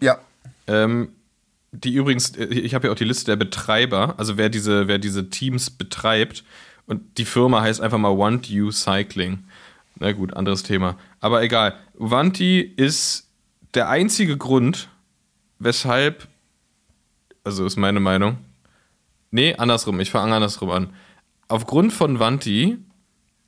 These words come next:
Speaker 2: sehe ich Cu-, dieses eine Cube-Fahrrad, also das, was die fahren,
Speaker 1: Ja.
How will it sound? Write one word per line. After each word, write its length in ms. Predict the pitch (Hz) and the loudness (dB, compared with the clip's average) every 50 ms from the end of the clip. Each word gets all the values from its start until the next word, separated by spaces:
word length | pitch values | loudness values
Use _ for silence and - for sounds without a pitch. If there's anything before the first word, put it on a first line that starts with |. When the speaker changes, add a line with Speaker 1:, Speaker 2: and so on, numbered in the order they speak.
| _ _ - | _ _ -8
Speaker 2:
sehe 360 | 117 113 117 123 139 147 156 | -6 -4 0 2 4 4 2
ich 480 | - 147 151 139 - - - - - _ _ _ _ _ _ _ _ - | 2 2 0 0 0 -2 -8 -10 -14 _ _ _ _ _ _ _ _ -8
Cu-, 400 | - - - 147 143 - - 117 | -6 -4 -4 -4 -4 -4 -4 -2
dieses 320 | 120 120 120 123 120 - | 0 2 2 2 2 2
eine 320 | - 123 139 160 170 165 | 2 2 2 4 2 2
Cube-Fahrrad, 540 | - - 143 135 127 - 117 101 95 90 85 | 0 0 0 0 0 2 0 2 2 0 0
also 140 | 95 95 101 | 0 0 0
das, 180 | 95 110 - 107 | 0 0 0 0
was 140 | 98 95 | 0 0
die 140 | - 127 131 | 0 -2 -4
fahren, 300 | 127 - 98 92 90 98 | -2 -2 0 0 2 2
Speaker 1:
Ja. 140 | 127 - | 2 0